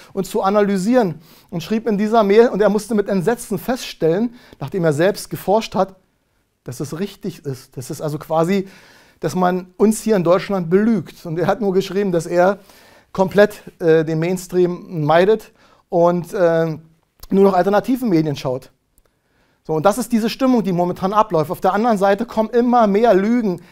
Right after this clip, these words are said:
ans Tageslicht. Der Schmutz, der kommt immer mehr hoch.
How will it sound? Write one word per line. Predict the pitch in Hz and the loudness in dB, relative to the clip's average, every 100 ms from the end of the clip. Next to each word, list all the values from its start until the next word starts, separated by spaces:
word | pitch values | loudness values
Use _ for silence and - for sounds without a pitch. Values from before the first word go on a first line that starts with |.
| - | -10
ans | 196 190 | -8 -6
Tageslicht. | - 208 214 233 175 160 | 0 2 2 0 -4 -2
Der | 196 | -2
Schmutz, | - 220 240 247 - _ - _ _ | -2 -2 -2 -2 -12 _ -20 _ _
der | 180 | -6
kommt | 185 226 - | -2 -4 0
immer | 247 247 240 | 0 2 2
mehr | 220 233 196 | 2 2 2
hoch. | 240 208 - | 2 0 -2